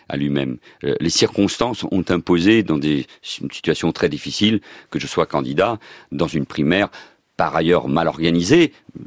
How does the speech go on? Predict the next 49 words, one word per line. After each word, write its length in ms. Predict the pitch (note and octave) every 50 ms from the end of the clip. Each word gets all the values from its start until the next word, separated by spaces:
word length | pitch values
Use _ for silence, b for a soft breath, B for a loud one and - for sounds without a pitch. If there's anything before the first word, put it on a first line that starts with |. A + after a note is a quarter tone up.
| -
j'en 120 | - C#2 C#2+
enlève 200 | C#2 D2 D2+ C#2
rien 160 | - F#2 F2+
de 60 | F2
mes 60 | E2
responsabilités, 920 | E2 D#2 D#2 - - D3 D3 - F2 D2 D2 F2 F2+ F#2 - - D#3 C#3+ A2 B B B
mais 120 | B D#2+ -
qui 180 | - - G2
avait 240 | F#2+ E2 F#2 F#2+ E2+ - - -
au 140 | - F#2+
fond 300 | F2 - - A2 A2 G#2
pour 200 | - - - D2+
but 360 | D2+ D#2+ A2+ C3+ D3 - - - B B B B
de 80 | - E2
sanctionner 480 | - - D#2 - - - D#2 D#2+ F2+ F2
la 100 | D2 D2
gauche, 320 | C2 D#2+ F2+ F#2 - -
euh, 220 | D#2 D2 D2 C#2
du 60 | C2 D2
gouvernement. 460 | C2 C#2+ D2 D2 D2 E2 F#2+ A#2 A#2+
Et 40 | G#2
vous 100 | E2 C2+
savez 280 | C2 - D2+ C#2 D#2 D2+
comment 240 | - D2 C#2+ D2
tout 160 | - - - -
cela 260 | - D#2 D2 E2+ E2
s'est 160 | - D#2 C2
terminé, 400 | - C#2+ B1+ C#2+ E2+ A2 C#3 B2 -
à 80 | - C#2+
la 80 | C#2+
fois 180 | - - E2 D#2+
au 20 |
moment 220 | D2+ D2+ C#2+ D2 D2+
de 60 | D2
la 80 | C#2 C2
primaire 400 | - - D2 D#2+ F#2+ G#2+ F#2+ - B B B B B
et 80 | -
pour 160 | D#2 - - D#2
le 60 | C#2
candidat 500 | - - D2+ C#2+ C2+ C#2 D2+ E2 E2+ D#2+
qui 160 | - - C#2+
en 100 | C#2 C#2
est, 200 | C#2 D2+ D2 C#2
euh, 160 | C2+ B1+ B1+ B B B B B
qui 100 | - -
en 80 | D2+ C#2+
est, 160 | C#2+ C#2 C2+
euh, 320 | C2 C2 C2 B1+ B1 G1+ G1+
sorti. 480 | - - G2 F2 - - - D3 C#3